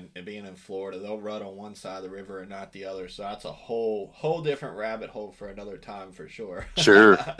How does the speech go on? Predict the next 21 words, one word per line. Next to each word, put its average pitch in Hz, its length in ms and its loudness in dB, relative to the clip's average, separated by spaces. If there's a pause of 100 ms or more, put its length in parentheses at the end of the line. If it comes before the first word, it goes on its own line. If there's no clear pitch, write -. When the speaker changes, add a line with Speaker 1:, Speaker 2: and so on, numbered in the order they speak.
(160)
Speaker 2:
sure. 143 320 12
Yeah, 196 160 12
well, 175 200 12 (100)
we 156 260 10
need 196 140 12
to 165 40 8
do 131 220 12
one, 101 320 12
uh, 98 240 12
on, 98 280 10
on, 98 320 6
uh, 92 180 4 (680)
hunting 120 300 12
in 113 60 12
the 107 80 10
rut, 107 380 12 (260)
hunting 107 240 8
in 104 60 4
the 98 60 4
big 104 280 10
woods 101 500 10